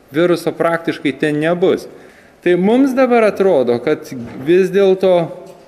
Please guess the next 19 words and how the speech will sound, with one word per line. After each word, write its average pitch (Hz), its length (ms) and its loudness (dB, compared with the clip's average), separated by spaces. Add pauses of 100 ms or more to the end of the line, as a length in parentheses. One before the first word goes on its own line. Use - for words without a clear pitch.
keleto 196 560 0
valandų, 156 600 2 (440)
o 143 80 -2
daugiausia 175 640 0
paros 151 560 0
laikotarpio 160 800 0
užtenka, 156 720 0
kad 110 160 -2
jeigu 156 360 2
jūs 165 160 -2
tiesiog 151 360 -2
neliečiat 135 680 -2
tų 135 120 0
daiktų, 120 400 0 (800)
kad 151 180 -4
virusas 175 520 0
jau 196 280 2
praktiškai 165 720 -2
nebeišlieka 175 800 -2